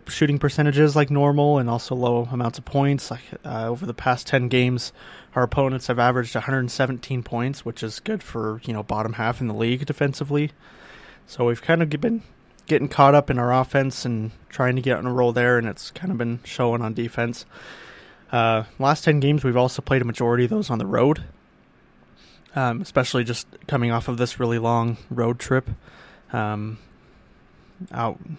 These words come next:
you know, out east. It's been really hard on the Jazz. Uh, the past ten games, the Nets have been eight and two, um,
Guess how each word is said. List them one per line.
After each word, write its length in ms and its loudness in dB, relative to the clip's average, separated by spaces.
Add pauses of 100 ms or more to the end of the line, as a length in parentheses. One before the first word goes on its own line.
you 160 0
know, 60 0
out 220 0
east. 360 -2
It's 340 -6 (640)
been 160 -2
really 180 4
hard 220 2
on 80 0
the 60 -2
Jazz. 540 0
Uh, 200 -6
the 60 -6
past 260 0
ten 180 -2
games, 380 -4
the 100 -4
Nets 300 -2
have 100 -6
been 140 -2
eight 180 0
and 100 -6
two, 380 2 (720)
um, 460 -4